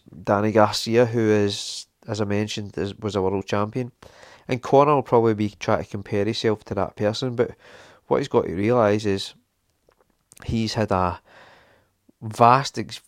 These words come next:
more experience in the amateur, uh, amateur fights, but also as a p-, professional, he's been a previous world champion.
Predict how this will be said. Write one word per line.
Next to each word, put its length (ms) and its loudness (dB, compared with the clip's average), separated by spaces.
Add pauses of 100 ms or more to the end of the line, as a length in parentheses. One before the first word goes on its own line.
(140)
more 360 2
experience 840 -6
in 120 -6
the 80 -2
amateur, 460 -2 (580)
uh, 340 -6 (600)
amateur 280 -2
fights, 320 -4
but 120 -4
also 600 0
as 200 -2
a 160 -8
p-, 80 -20 (160)
professional, 680 -6
he's 120 -8
been 160 -6
a 60 -6
previous 500 -8
world 240 -8
champion. 440 -4